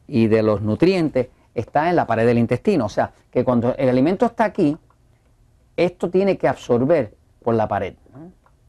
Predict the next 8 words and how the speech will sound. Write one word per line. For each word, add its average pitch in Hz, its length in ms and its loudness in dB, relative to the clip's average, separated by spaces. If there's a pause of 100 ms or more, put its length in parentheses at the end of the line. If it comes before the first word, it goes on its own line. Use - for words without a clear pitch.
(840)
Bueno, 120 260 -2
pues 127 300 0
el 139 160 0
invento 208 480 2
de 226 80 2
la 208 120 0
droga 185 440 0
es, 151 240 -2